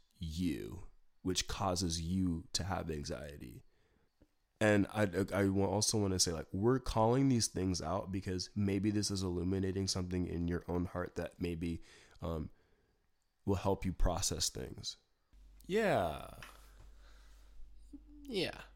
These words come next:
Speaker 1: Yeah. That, that, yeah. Mm-hmm. <laughs> Yep.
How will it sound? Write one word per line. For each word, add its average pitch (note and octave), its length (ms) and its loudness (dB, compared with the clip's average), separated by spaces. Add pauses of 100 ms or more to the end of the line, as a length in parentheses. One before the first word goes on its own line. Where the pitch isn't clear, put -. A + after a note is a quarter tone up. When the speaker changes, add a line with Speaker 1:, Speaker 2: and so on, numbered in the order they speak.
(460)
Speaker 1:
Yeah. F#3+ 300 0 (200)
That, G3 320 -4
that, G3 160 -6 (120)
yeah. G2 180 -4 (420)
Mm-hmm. D#3+ 300 -6
<laughs> - 40 -20 (1160)
Yep. D#3+ 180 -2